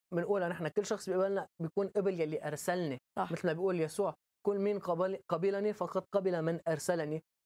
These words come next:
Speaker 1: وأنا اليوم إذا جاي حامل يسوع، فإذا كل شخص بيقبلني عم بيقبل يسوع. وهيدي هون صارت المعادلة.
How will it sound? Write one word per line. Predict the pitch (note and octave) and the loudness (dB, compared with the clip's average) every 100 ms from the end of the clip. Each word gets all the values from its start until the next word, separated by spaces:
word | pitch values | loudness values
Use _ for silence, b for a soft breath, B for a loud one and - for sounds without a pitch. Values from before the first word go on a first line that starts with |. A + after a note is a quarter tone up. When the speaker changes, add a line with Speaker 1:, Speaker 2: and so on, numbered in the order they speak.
| - | -2
Speaker 1:
وأنا | F3 E3 | 0 2
اليوم | F3 E3 D#3 _ _ - | 2 0 -4 _ _ -2
إذا | D3+ D3 | 0 2
جاي | D#3+ F#3 E3 | 2 2 2
حامل | F#3+ F3+ D#3 C#3+ | 0 0 2 0
يسوع، | C#3 - D3+ | 0 0 -2
فإذا | C#3+ C3+ | -2 -4
كل | C3+ D#3 | -6 -4
شخص | D#3+ - D3 | -4 -4 -4
بيقبلني | C3+ D#3 D3 D3+ E3+ _ _ _ A#2+ | -4 -2 -2 -2 -6 _ _ _ -4
عم | C#3+ | -2
بيقبل | D#3+ D3 C3 | 0 0 0
يسوع. | B2+ D3 A2+ | -2 -2 0
وهيدي | B2 E3+ G#3 G3 | 0 0 0 0
هون | A3+ | 0
صارت | A3 G#3+ F#3+ F#3+ | 0 -2 -2 -2
المعادلة. | E3+ D#3+ E3+ D#3+ C#3 | 0 2 2 2 0